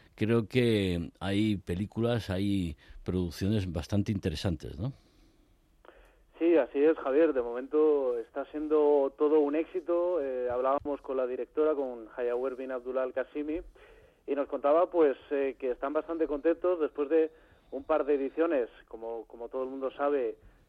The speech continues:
Speaker 2: eh, manchadas por la pandemia. Había sido prácticamente imposible celebrarlo en formato presencial.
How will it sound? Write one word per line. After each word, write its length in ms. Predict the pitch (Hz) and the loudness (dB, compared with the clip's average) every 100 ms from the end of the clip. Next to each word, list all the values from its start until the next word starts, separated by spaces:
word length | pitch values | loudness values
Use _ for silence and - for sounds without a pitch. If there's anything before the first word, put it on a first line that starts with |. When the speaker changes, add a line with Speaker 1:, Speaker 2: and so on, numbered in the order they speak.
| - | -4
Speaker 2:
eh, 340 | 120 120 117 113 - _ - _ - 117 | 0 0 0 -4 -18 _ -20 _ -16 -14
manchadas 500 | 117 113 139 139 127 | -14 -8 0 0 0
por 140 | 127 | -2
la 80 | 120 | 0
pandemia. 640 | 120 127 165 170 170 151 | -2 0 0 2 0 0
Había 200 | 127 135 | 0 -2
sido 220 | - 131 | -2 -6
prácticamente 520 | 127 139 135 131 135 135 | -2 -2 -2 -6 -4 -6
imposible 600 | 131 127 - 143 131 120 _ _ _ _ _ | -4 -6 -4 -4 -4 -6 _ _ _ _ _
celebrarlo 560 | 127 127 135 143 139 | -2 2 2 2 2
en 80 | 131 | 2
formato 400 | _ 131 139 139 | _ -6 -4 -4
presencial. 640 | 131 131 127 - 165 180 | -6 -8 -10 0 2 2